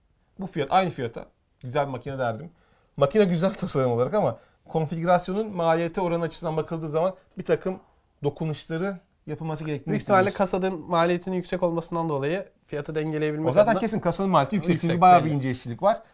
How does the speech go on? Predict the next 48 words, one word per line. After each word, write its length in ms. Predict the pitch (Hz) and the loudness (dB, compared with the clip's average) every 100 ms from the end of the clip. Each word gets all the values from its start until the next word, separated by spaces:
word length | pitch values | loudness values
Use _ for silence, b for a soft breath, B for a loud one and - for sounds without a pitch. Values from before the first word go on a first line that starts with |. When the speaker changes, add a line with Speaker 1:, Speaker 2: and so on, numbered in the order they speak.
| b | b
Speaker 1:
Ama 220 | 185 185 | 0 2
dediğimiz 280 | 175 190 170 | 0 -2 -2
gibi 140 | 151 160 | -4 -6
bu 80 | |
konfigürasyon 760 | - 190 175 151 147 135 196 180 - | -4 -4 -2 0 0 0 -4 -12 -4
tam 200 | 196 190 | 0 2
anlamıyla 400 | 170 160 165 185 | 0 0 -2 -2
oyuncu 380 | 151 165 185 175 | -2 -2 -2 -4
bilgisayarın 320 | 143 151 139 | -4 -6 -2
karşılığını 460 | 170 170 170 170 | 2 2 0 -4
doldurabilecek 500 | 160 143 151 143 151 | -2 -4 -4 -4 -6
noktada 320 | 143 123 151 139 | -8 -6 -4 -4
değil. 160 | 120 | -4
Speaker 2:
Değil. 200 | 131 117 _ | -6 -8 _
Speaker 1:
İşlem 360 | 156 127 180 180 - _ _ | -12 -4 -2 -2 -8 _ _
sekiz 220 | - 170 | -10 -4
yüz 100 | 190 | 0
altmış 240 | - 185 196 | 0 -2 -6
M'i 180 | 185 | -4
biliyorsun. 300 | 185 160 165 175 _ - | -4 -4 -6 -14 _ -8
Full 120 | 180 | -4
H 200 | 160 165 | -4 -2
D 40 | |
oyun 140 | 170 160 | -2 0
oynarsın. 360 | 165 156 160 | 0 0 -2
Speaker 2:
Oynarsın. 420 | 156 139 113 - - | -6 -6 -8 -12 -12
Speaker 1:
Sıkıntı 300 | - 156 160 | -8 -4 -4
yaşamazsın 420 | 170 165 165 202 | 0 0 0 0
ama 220 | 190 190 b b | 0 -2 b b
işlemci 460 | 131 - 165 165 170 | -14 -8 -6 -4 -2
ve 160 | 143 - 139 | -4 -6 -14
diskin. 360 | 127 - 180 - _ _ _ _ _ | -14 -12 -14 -16 _ _ _ _ _
Çünkü 200 | 165 175 | -8 -2
Speaker 2:
Biraz 80 | 139 | 4
Speaker 1:
bunlar 120 | 143 | 6
seni 120 | 143 | 8
Speaker 2:
daha, 80 | 147 | 6
Speaker 1:
aşağı 240 | - 208 208 | 6 4 4
çeken 160 | 156 | 4
Speaker 2:
evet. 120 | 135 | 2
Speaker 1:
unsurlar. 340 | 113 - 107 - | 0 -6 -8 -4
Özellikle 300 | 120 156 160 | -4 -4 -4
işlemci 320 | - 190 214 | -2 0 0
ekran 220 | 196 214 | 2 4
kartı 240 | 185 147 131 | 4 2 0
için 140 | 135 | 2
darboğaz 340 | 127 123 113 | 2 2 0
yaratabilir. 440 | 113 110 120 160 | 0 -4 -6 -8